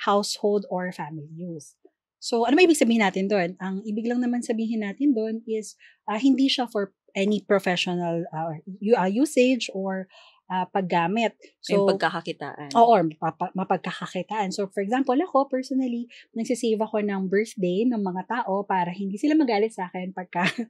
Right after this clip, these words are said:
Speaker 1: <laughs> pagka birthday nila kasi mababati ko sila. Binati ko po si Miss Rory ng birthday niya.
Speaker 2: Yes.
Speaker 1: I did. Because, yun nga, so, yung mga ganung klase ng bagay, that's considered personal use lang siya, di ba? So,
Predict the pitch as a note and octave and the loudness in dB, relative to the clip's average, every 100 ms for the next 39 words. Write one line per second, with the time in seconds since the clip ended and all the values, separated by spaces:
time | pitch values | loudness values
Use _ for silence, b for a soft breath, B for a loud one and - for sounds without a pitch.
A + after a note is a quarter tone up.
0 | - - - - B3+ B3 A3 A#3 A3+ A#3 | -10 -8 -8 6 8 8 10 8 8 2
1 | G3+ F#3+ B3 B3 A3 G3 F3+ D#3+ D#3 F#3 | 6 4 4 -2 0 0 -2 -4 -4 -8
2 | G#3 C4 F3+ F3 F#3+ E3+ F#3+ A3 B3+ A#3+ | -2 0 0 -2 -4 -4 0 0 -2 -2
3 | C#4 C#4+ C#4 A3+ G#3 G#3+ A#3 G#3+ A#3 - | 4 6 8 8 6 6 4 2 0 0
4 | B3 B3+ F#3 G#3+ B3+ D#3+ F#3+ F3+ G3 A3 | 2 2 2 -4 -6 -12 -18 -8 -4 2
5 | G3 F#3 G#3+ C#4+ - B B B - A#3+ | 4 2 0 -6 -8 B B B -6 -2
6 | A#3+ A#3 A#3+ E4 D4+ G3+ A3 C4+ D4 - | 0 0 0 2 2 2 -2 -2 -4 -2
7 | C#4+ F#4+ G#4+ E4 E4 G3+ G3+ G#3 G3+ F3 | -2 0 0 2 2 -2 -6 -8 -4 -6
8 | E3 F3 F#3 A3+ - A#3+ G#3+ F#3+ F#3+ - | -6 -8 -6 -8 -4 -2 0 0 -2 -4
9 | G3+ G3 G#3+ G3 F#3 F3+ F3+ b b b | -4 -4 -4 -4 -4 -6 -8 b b b
10 | G3 G3 G3+ F#3 E3 F3+ - G3 F#3 E3 | -4 -4 -4 -4 -2 -2 -2 -4 -6 -8
11 | F#3 G3+ F#3 | -8 -8 -10